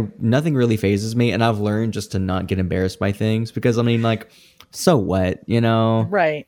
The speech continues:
Speaker 1: It's, things are gonna happen. Just deal with it. You gotta roll with the punches, you know? I, I just think it's so funny that, like, yeah, I'm not, I have none embarrassing moments. It's so great.
Speaker 2: I was just gonna say, too, is, you know, I mentioned my daughter, and, and she's twelve now. So we're getting to the point now where I'm like,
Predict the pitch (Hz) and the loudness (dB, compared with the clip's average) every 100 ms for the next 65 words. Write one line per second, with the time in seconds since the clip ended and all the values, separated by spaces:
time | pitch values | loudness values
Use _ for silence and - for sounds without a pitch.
0 | _ - 104 - 180 127 113 104 101 101 | _ -10 -10 0 2 4 4 4 2 2
1 | 101 107 107 104 123 - 95 98 98 104 | 2 2 2 0 -4 0 2 4 2 2
2 | 90 113 110 101 101 98 107 110 104 107 | 0 2 2 2 2 0 0 0 2 0
3 | 104 107 107 107 - 113 123 127 127 135 | 0 0 0 0 0 0 2 2 0 0
4 | 113 104 107 104 - 104 104 92 110 - | -2 0 0 0 0 0 0 -2 -4 -4
5 | 294 415 349 320 220 269 269 254 - - | -2 0 2 0 -2 -2 -2 -4 -6 -4
6 | 208 123 131 175 175 170 160 151 143 135 | -2 0 0 2 2 0 2 2 2 0
7 | 117 - 120 120 120 101 98 - _ - | -2 -4 -6 0 2 2 0 -2 _ -10
8 | - 175 175 165 175 160 170 160 - 175 | -4 -4 -4 -4 -4 -2 -4 -4 -4 -2
9 | 165 147 147 - 165 156 143 147 156 156 | 0 -2 -4 -8 -6 -4 -2 -2 -2 -6
10 | 151 160 147 147 147 151 147 143 143 139 | -6 -6 -6 -2 -2 0 -4 -6 -10 -10
11 | 160 147 143 147 - 165 - - 151 147 | -8 -8 -8 -12 -12 -10 -12 -6 -4 -4
12 | 151 139 147 175 165 165 156 160 160 160 | -6 -8 -6 -6 -8 -4 -4 -4 -8 -10
13 | - 151 139 147 151 160 156 156 151 | -10 -14 -10 -10 -8 -8 -10 -10 -12